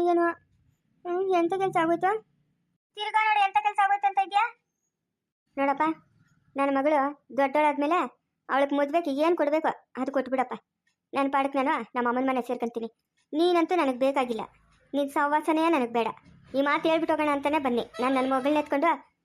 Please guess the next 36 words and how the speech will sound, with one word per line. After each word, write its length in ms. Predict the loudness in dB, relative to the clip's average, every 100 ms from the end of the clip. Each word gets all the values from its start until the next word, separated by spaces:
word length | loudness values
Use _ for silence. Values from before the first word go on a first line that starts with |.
| _
ನಾನ್ 140 | 0 2
ನಮ್ಮ 140 | 2
ಅಮ್ಮನ 140 | 2 2
ಮನೆಗೆ 160 | 2
ಹೋಗ್ತಾ 140 | 0 -2
ಇದ್ದೀನಿ. 180 | -2 -8 -12 _ -2
ಮದ್ವೆ 260 | 0 2 2 2
ಟೈಮ್ 140 | 2 2
ನನ್ನ 140 | 2 2
ಮಗಳಿಗೆ 280 | 0 0 2
ಏನ್ 100 | 2 2
ಸೇರ್ಬೇಕು 300 | 2 2 2
ಅದೆಲ್ಲ 260 | 2 2 2 2
ಸೇರ್ಬೇಕು, 340 | 2 2 0 -2 -6 _ _
ಇಲ್ಲ 200 | -2 2 2
ಅಂತಂದ್ರೆ 260 | 2 2 2 2
ನಾನ್ 140 | 2 2
ಮಾತ್ರ 160 | 2 2
ಸುಮ್ನೆ 160 | 4 4
ಇರೋಳಲ್ಲ. 300 | 4 2 2 0 -4 _ _ _ _
ಸರೋಜಿ, 340 | 2 4 4 4 2 -6 _ _ _ _ _ _ _ _ -2
ಬೇಕಾಗಿಲ್ಲ 420 | 0 2 2 2 2
ನಿನ್ 120 | 0
ಸಹವಾಸ 260 | 0 0 0 -2
ನಂಕ. 160 | -2 -4 -8 _ _ _ _ _ _ 0
ನಲಕ 220 | 2 4 2
ರಾಮನ್ 260 | 4 6 4
ಜೊತೆ 140 | 2 0
ಕರ್ಕೊಂಬರಕ್ಕಾಗಿಲ್ಲ 600 | 0 2 2 2 2 2 2
ನೀನು? 200 | 2 0 -4 _ _ _ -2
ಅಯ್ಯೋ, 160 | 4 4 4
ರುದ್ರ 220 | 2 2 4
ಹೋದ್ನೋ, 320 | 4 4 4 4 4
ರುದ್ರನಿಂದೇನೋ 600 | 0 2 4 4 4 4
ಹೋದ್ನೋ, 220 | 4 2 0 2
ಬಾಪ 200 | 0